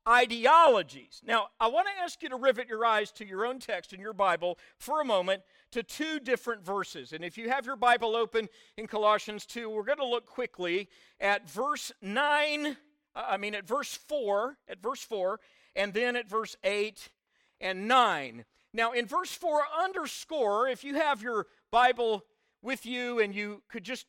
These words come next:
note this, maybe, and think about the application we want to make here to our culture today, that Paul is writing, he says, and let me back up and say, he's writing not to just explain things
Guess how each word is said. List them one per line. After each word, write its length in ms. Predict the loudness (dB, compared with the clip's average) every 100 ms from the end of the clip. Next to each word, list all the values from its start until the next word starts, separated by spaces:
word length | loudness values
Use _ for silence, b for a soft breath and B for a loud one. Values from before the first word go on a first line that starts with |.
| -4
note 320 | 0 0 2
this, 500 | 2 2 0 -12 -16 _ _ _ _ _
maybe, 300 | 2 2 2 -2
and 120 | -4
think 260 | -8 -2
about 480 | 4 8 8 6 2 -8 _ _ _ _ 0
the 100 | 2
application 640 | 2 0 -2 -4 -4 -10
we 100 | -8
want 180 | -6 -4
to 40 |
make 240 | -2 -2 -4
here 160 | -10
to 220 | -10 -2
our 140 | 0 0
culture 340 | -6 -8 -10
today, 520 | -10 -2 0 2 0 -6 _ _ _ _ _ 0
that 260 | 2 2 0
Paul 380 | 4 6 6 4
is 160 | -2
writing, 440 | 4 6 6 2 -6
he 160 | -10
says, 600 | -8 -2 0 0 -4 -12 _ _ _ _ _ -6
and 100 | -4
let 100 | 0
me 60 |
back 280 | 4 4 4
up 140 | -2
and 100 | -6
say, 360 | -4 0 2 0 _
he's 220 | -10 -6
writing 560 | 4 6 8 6 0 -8 _ _ _ _ -2
not 360 | 4 4 2
to 120 | -4 -8
just 400 | -6 -6 -10 -20 _ _ _ _ -12
explain 680 | -10 -10 0 2 2 0
things 680 | -4 -2 -2 -2 -8 -10 -12